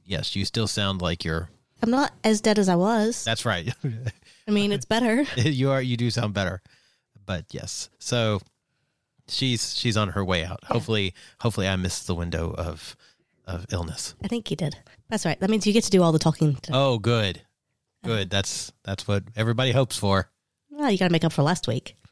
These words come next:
Speaker 1: I talked in my head.
Speaker 2: Mm-hmm.
Speaker 1: <laughs> So, yes, uh, what do we have coming up? I actually don't know what the date is for the next Pendulum Party, though I know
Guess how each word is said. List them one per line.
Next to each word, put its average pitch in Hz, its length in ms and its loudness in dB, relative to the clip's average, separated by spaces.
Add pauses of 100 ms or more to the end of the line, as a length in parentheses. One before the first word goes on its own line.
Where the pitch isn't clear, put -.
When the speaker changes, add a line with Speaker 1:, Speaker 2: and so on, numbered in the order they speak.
(120)
Speaker 1:
I 95 100 -4
talked - 500 -2
in 110 120 0
my 101 160 2
head. 80 280 -4 (220)
Speaker 2:
Mm-hmm. 190 240 -2 (480)
Speaker 1:
<laughs> 190 60 -4 (960)
So, 160 360 0
yes, 135 380 0
uh, 139 340 2
what 139 140 0
do 151 60 2
we 143 100 2
have 123 220 0
coming 120 200 0
up? 104 280 -2
I 147 220 2
actually 127 340 -2
don't 123 300 -2
know 123 520 0
what 113 360 -2
the 127 80 0
date 131 260 0
is 107 220 0
for - 120 -4
the 104 80 0
next 107 180 0
Pendulum 127 300 0
Party, 104 240 -2
though 104 160 -4
I 104 80 0
know 110 320 0